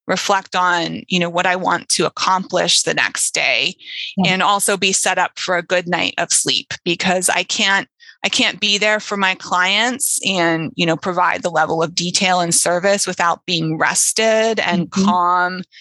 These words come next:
Speaker 1: and collected. So I feel like my morning routine starts the night before. And then in the morning, after I kinda do my thing, drink my tea quietly,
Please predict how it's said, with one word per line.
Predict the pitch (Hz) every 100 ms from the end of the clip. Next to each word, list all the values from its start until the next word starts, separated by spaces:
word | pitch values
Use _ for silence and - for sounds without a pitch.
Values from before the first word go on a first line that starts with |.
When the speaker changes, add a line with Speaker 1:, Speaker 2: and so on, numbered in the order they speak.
| - -
Speaker 1:
and | 165
collected. | - 175 160 - - - 110 -
So | - - 185 165 180 - - - - -
I | 254
feel | - 269 254
like | 240 226 -
my | 202 202 202
morning | 214 214 220 208
routine | 196 190 - 190 185
starts | - 175 -
the | -
night | 170 160 -
before. | 160 - 160 151
And | 160
then | 208 233
in | 240
the | 220
morning, | 196 196 208 208 214 214 220 214
after | - 190 - 196 180 180 185 -
I | 202
kinda | - 202 202
do | 180 196
my | 196 190
thing, | - 190 180 170 175 180
drink | 185 190 196
my | 190 185 185
tea | - 185 175 175
quietly, | - 170 160 170 143 156 143 165